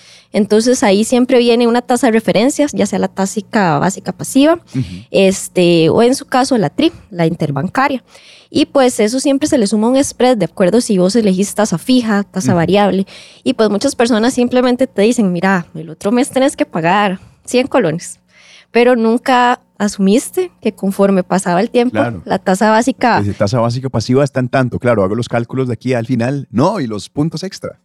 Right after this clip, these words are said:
Speaker 1: Sí, poderte comentar que meses atrás, un año atrás, eh, pues la tasa básica pasiva alcanzó casi un nueve por ciento.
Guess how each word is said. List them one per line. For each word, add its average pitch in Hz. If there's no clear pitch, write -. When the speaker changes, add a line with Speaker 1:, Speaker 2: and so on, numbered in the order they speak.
Speaker 1:
Sí, 277
poderte 202
comentar 277
que 165
meses 208
atrás, 262
un 214
año 214
atrás, -
eh, 247
pues 185
la 170
tasa 185
básica 214
pasiva 180
alcanzó 175
casi 202
un 196
nueve 208
por 156
ciento. 202